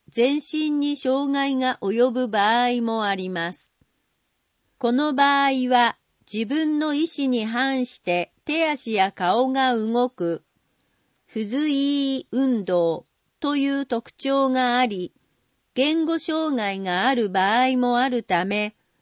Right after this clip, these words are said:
意思の伝達が困難なことがあります。障害の程度によってかなりの個人差があり、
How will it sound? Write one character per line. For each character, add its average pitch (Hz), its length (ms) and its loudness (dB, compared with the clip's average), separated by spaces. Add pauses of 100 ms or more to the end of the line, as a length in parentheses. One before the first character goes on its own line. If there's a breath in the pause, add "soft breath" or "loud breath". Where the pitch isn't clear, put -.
(200)
意 285 100 -2 (180)
思 285 60 2
の 240 140 0
伝 240 320 0
達 254 280 -2
が 247 220 0
困 302 320 -2
難 220 260 -2
な 190 160 -4
こ 196 140 -6
と 247 160 0
が 196 300 0
あ 165 60 -2
り 185 140 -6
ま 165 220 -6
す。 - 240 -20 (1400)
障 311 420 -2
害 311 240 -2
の 302 120 -2
程 302 360 -2
度 226 140 0
に 196 220 -4
よ 170 140 -2
っ 170 60 -10 (160)
て 196 280 -4 (140)
か 302 160 0
な 311 140 0
り 254 140 0
の 185 160 -6
個 196 160 -6
人 254 300 0
差 196 200 -6
が 175 280 -2
あ 214 80 -2
り、 180 260 -8